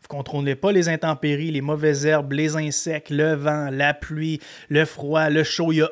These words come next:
un million d'affaires que vous contrôlez pas. Donc, assurez-vous d'arroser votre graine chaque jour. Si vous arrosez votre graine chaque jour comme vous l'aviez prévu la veille,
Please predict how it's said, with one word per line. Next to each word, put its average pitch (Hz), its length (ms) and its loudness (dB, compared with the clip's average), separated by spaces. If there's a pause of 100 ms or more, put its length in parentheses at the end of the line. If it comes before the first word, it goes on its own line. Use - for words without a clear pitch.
(100)
un 190 160 4
million 175 260 0
d'affaires 170 360 2
que 160 100 -2
vous 135 100 -8
contrôlez 143 460 -2
pas. 156 180 0
Donc, 135 240 -6
assurez-vous 165 640 2
d'arroser 147 400 0
votre 156 200 -2
graine 160 340 -4
chaque 156 260 -6
jour. 151 460 -2 (360)
Si - 180 0
vous 147 240 2
arrosez 196 580 4
votre 180 200 0
graine 180 240 -2
chaque 170 220 -4
jour 165 220 -4
comme 160 180 -4
vous 151 120 -6
l'aviez 156 340 -2
prévu 202 500 -8
la 185 160 2
veille, 165 540 0